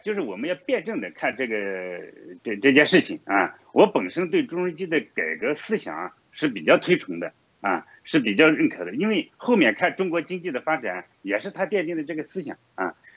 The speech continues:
所以我想在这个地方做一个补充说明啊。那么刘鹤这次回过头来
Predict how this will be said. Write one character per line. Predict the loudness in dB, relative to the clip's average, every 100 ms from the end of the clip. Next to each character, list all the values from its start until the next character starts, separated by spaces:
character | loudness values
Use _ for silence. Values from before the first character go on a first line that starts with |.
| 2
所 | 6
以 | 8
我 | 8
想 | 6 2
在 | -2
这 | -2 -4
个 |
地 | -4 -6
方 | -8 -10 _ -6
做 | -4
一 | -2
个 | -4 -8 _
补 | -16
充 | -8 -6
说 | 0 2
明 | 2 0 -2
啊。 | -4 -4 -6 _ _
那 | 2
么 | 4
刘 | 4 2 -2
鹤 | -2 -4
这 | -4 -4 -4
次 | -6 -12
回 | -10 -2 0
过 | 2 0
头 | -2 -4
来 | 0 2 2